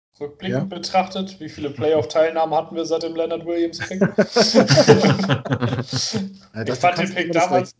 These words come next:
Speaker 2: rechnen.
Speaker 1: ja, ich fand den Pick damals Quatsch und das ist im Nachhinein auch Quatsch gewesen, unabhängig vom Individuellen der Spieler.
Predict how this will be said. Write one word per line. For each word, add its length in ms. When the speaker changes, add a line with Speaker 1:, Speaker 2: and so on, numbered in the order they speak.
Speaker 2:
rechnen. 240
Speaker 1:
ja, 200
ich 100
fand 160
den 100
Pick 160
damals 400
Quatsch 400
und 140
das 160
ist 220
im 120
Nachhinein 460
auch 160
Quatsch 300
gewesen, 340
unabhängig 500
vom 180
Individuellen 760
der 100
Spieler. 440